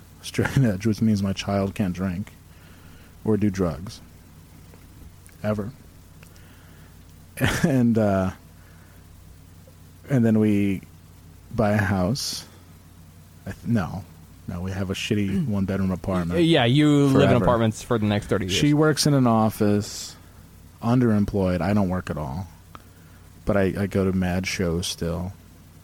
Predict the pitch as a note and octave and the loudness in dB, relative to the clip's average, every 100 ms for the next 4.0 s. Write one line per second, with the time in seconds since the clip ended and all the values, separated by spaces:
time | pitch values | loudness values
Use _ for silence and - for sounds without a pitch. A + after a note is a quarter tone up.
0 | - - - - - - - - - - | -20 -20 -20 -20 -20 -20 -20 -20 -18 -4
1 | G2 F2+ - G2+ G#2 F2+ F2+ E2+ D#2+ E2 | -2 -2 -6 -6 -4 -2 -2 -2 -4 -6
2 | E2+ F2 F2+ F2 G2 - - - F#2+ F#2 | -4 -4 -4 -6 -8 -12 -20 -12 -6 -4
3 | F2+ F2+ F2 - F#2+ F#2 E2+ E2+ F2 | -4 -4 -4 -4 -2 -2 -6 -6 -6